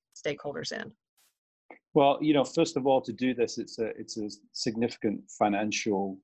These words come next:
Speaker 2: challenge, right? Uh, to develop, um, you know, novel pharmaceuticals, uh, is a, you know, the, we, we think to do what we wanna do, and our goal is to have five novel antivirals at s-, at, at the stage of phase one,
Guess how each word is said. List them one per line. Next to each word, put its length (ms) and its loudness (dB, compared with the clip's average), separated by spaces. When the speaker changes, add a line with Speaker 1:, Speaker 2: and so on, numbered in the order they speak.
Speaker 2:
challenge, 600 -2
right? 280 -4
Uh, 360 -4
to 100 2
develop, 500 4
um, 380 -2
you 80 0
know, 80 0
novel 320 4
pharmaceuticals, 920 -2
uh, 300 -4
is 380 0
a, 80 2
you 260 -2
know, 100 -2
the, 120 -4
we, 240 2
we 100 2
think 360 2
to 60 -2
do 200 6
what 160 4
we 200 2
wanna 280 0
do, 260 4
and 80 -4
our 140 -2
goal 340 6
is 140 -2
to 80 -8
have 160 2
five 480 6
novel 360 4
antivirals 800 2
at 80 -8
s-, 300 -8
at, 100 -4
at 140 -6
the 60 -8
stage 440 4
of 100 -2
phase 460 2
one, 320 2